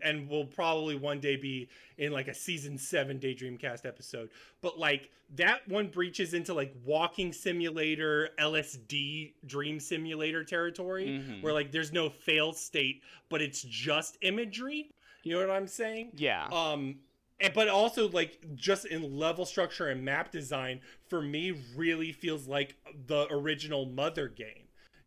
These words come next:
Speaker 1: Um,
Speaker 2: Mm-hmm,
Speaker 1: where there's,
Speaker 2: mm-hmm.
Speaker 1: like, labyrinths and just, like, slogs, but are very intentional slogs.
Speaker 2: Yeah, and there was this, uh,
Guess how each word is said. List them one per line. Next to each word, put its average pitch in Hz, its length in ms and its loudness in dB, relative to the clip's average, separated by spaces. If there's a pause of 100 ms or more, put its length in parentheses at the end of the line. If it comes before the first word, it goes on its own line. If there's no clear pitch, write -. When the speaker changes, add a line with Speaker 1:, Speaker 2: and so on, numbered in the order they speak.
(160)
Speaker 1:
Um, 151 320 4
Speaker 2:
Mm-hmm, 117 100 -4
Speaker 1:
where 160 120 4
there's, 156 180 2
Speaker 2:
mm-hmm. 147 80 -2
Speaker 1:
like, 131 160 -4
labyrinths 160 960 2
and 143 160 0
just, 139 220 -4
like, 131 280 -2
slogs, 143 960 -2 (300)
but 165 220 -2
are 143 240 2
very 170 340 2
intentional 151 600 -2
slogs. - 840 -14 (260)
Speaker 2:
Yeah, 139 300 8
and 170 200 4
there 233 120 10
was 247 160 0
this, 220 220 -4
uh, 160 320 8